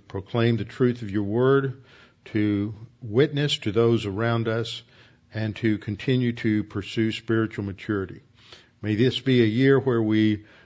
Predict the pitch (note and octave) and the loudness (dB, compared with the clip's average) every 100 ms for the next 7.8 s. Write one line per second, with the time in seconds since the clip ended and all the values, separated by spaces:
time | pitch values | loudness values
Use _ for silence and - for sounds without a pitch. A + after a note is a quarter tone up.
0 | _ - G2 - - - - E3+ F3 C3+ | _ -8 -8 -8 -12 -6 2 2 2 -6
1 | B2+ A#2+ A2+ A2 - A2+ A2 A2 - G#2+ | 2 2 2 -2 -4 -4 -2 -4 -2 0
2 | G2+ F#2+ - - _ _ A2+ A2+ G2+ B2 | 0 -2 -10 -20 _ _ -2 -2 2 0
3 | B2 A#2+ G#2+ G#2 - - G#2 G2+ - _ | 2 -2 -2 -4 -10 -16 -12 -12 -12 _
4 | _ - A#2 A#2 G#2+ - C#3+ D3+ D3+ D3+ | _ -16 -8 -6 -6 -4 0 4 4 4
5 | D3+ - - A2 A2+ A#2 A#2 A2 G#2 F#2 | -2 -12 -6 -2 -2 -2 -4 -4 -4 -2
6 | A#2+ A#2+ A2+ A2+ F#2+ - A#2+ A2 G#2+ G#2 | 0 0 -2 -4 -8 -4 -4 -2 -4 -4
7 | G#2+ F#2+ - C3+ B2 A#2+ A#2 | -6 -10 -6 -4 -2 0 -2